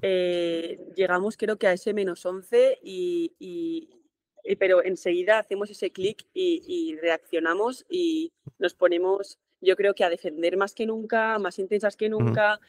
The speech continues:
Speaker 1: a apoyarnos unas a otras. Veías al banquillo levantado, o sea, perdías de once, ¿no? Que puedes ver a gente con,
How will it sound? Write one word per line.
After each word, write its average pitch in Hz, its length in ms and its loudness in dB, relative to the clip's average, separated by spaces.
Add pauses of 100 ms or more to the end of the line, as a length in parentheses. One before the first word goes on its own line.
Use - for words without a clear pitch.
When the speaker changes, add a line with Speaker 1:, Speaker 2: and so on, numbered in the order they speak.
(120)
Speaker 1:
a 175 100 -4
apoyarnos 180 640 -2
unas 208 220 -4
a 202 100 0
otras. 196 300 0
Veías 185 300 0
al 190 120 0
banquillo 180 400 0
levantado, 185 640 0
o 185 60 -10
sea, 180 180 -6 (180)
perdías 202 460 0
de 202 140 0
once, 226 400 -2
¿no? 208 180 -4
Que 190 220 -2
puedes 180 400 -2
ver 190 200 2
a 180 80 2
gente 180 340 -10
con, 170 340 -10